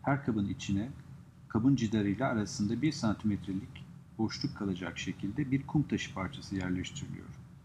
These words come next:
Bu boşluk daha sonra zeytinyağıyla dolduruluyor. James Lee Byers ve Pier Paolo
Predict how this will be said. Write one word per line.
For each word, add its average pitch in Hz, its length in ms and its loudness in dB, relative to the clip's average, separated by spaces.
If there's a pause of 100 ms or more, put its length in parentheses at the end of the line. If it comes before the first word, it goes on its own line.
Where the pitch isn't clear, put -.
(240)
Bu 127 100 4
boşluk 113 480 0
daha 101 160 2
sonra 131 220 0
zeytinyağıyla 90 760 -2
dolduruluyor. 85 520 -10 (1200)
James 135 300 4
Lee 135 160 4
Byers 131 480 2
ve 107 100 -2
Pier 113 300 0
Paolo 110 240 0